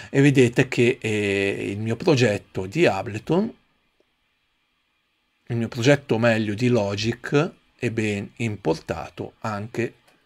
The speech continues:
dentro Ableton. Adesso zoomiamo un po' decentemente perché se no non ci si capisce niente.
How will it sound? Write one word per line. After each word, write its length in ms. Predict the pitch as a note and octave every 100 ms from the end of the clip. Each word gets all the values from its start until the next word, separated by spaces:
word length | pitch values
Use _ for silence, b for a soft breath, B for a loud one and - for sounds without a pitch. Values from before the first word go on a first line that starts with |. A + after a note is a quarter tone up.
| b b b b
dentro 540 | - F#2+ - - G#2 -
Ableton. 680 | A2 G#2 G#2 G2+ - G#2+ A#2 B2 _
Adesso 300 | C3+ - - F2
zoomiamo 420 | F#2 G#2+ F2+ F#2+
un 120 | F#2 _
po' 200 | - -
decentemente 960 | _ A2+ A2 - - - F#2+ D2+ D2 -
perché 160 | F2+ -
se 140 | -
no 60 | -
non 100 | A2+
ci 140 | -
si 120 | -
capisce 460 | - - - G2 -
niente. 720 | F2+ F#2 F2+ E2 - - D#3